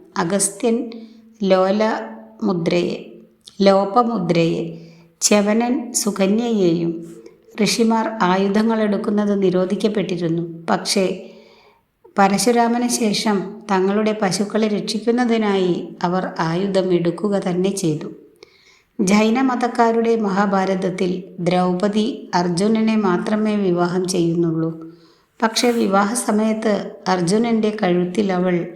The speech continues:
അണിയിക്കുന്ന ഹാരത്തിൽ നിന്നുള്ള പുഷ്പങ്ങൾ മറ്റു സഹോദരന്മാരുടെ മേലും പതിക്കുന്നു. ഇതവൾക്ക് അഞ്ച് ഭർത്താക്കന്മാരുണ്ട്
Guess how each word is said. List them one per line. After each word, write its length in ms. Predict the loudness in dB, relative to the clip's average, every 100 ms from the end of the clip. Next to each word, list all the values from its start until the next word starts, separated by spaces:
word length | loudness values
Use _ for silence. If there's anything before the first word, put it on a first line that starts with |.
| -4
അണിയിക്കുന്ന 560 | 0 0 -2 -4 -2 -2 -2
ഹാരത്തിൽ 640 | -4 0 0 -2 -2 -2 -2 -8 -16 -20 -20 _ _ _ 2
നിന്നുള്ള 380 | 4 4 2 0
പുഷ്പങ്ങൾ 640 | 0 -2 -2 0 0 0 -2 -4
മറ്റു 300 | -6 0 0
സഹോദരന്മാരുടെ 1120 | 0 -2 0 0 0 0 2 2 2 0 0
മേലും 400 | 2 2 2 -2 0
പതിക്കുന്നു. 680 | 0 0 -4 -4 -4 -4 -8 -16 -20 _ _ _ _
ഇതവൾക്ക് 600 | 0 2 2 0 0 0 0 -4 -14 -4
അഞ്ച് 320 | 0 2 2
ഭർത്താക്കന്മാരുണ്ട് 1080 | 2 0 0 -2 -2 -2 0 0 2 0 2